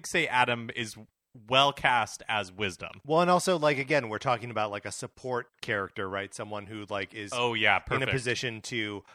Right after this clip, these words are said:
Speaker 2: uh, help the player character. The thing that, uh, is really twisting my mind, but I don't see that we have any other choice,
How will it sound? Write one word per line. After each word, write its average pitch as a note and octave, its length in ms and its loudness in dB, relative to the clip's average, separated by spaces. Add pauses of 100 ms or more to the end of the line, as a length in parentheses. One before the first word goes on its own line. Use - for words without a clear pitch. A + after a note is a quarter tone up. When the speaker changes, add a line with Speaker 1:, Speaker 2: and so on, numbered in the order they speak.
(120)
Speaker 2:
uh, A2+ 200 -2
help - 420 -6
the A#2+ 140 -10
player A2 340 -2
character. A2 520 -4 (260)
The D#3+ 100 0
thing C4 220 0
that, E3+ 320 0
uh, C#3 340 0
is A#2 260 -8
really D#3 220 2
twisting C3+ 420 -4
my A2 140 -2
mind, A2 380 -2
but A2+ 100 2
I G#2 80 4
don't C3 240 -4
see D3 140 -6
that A#2 100 -4
we G#2+ 80 -4
have G2+ 160 -6
any B2+ 180 -4
other G#2 160 -4
choice, A2+ 420 -6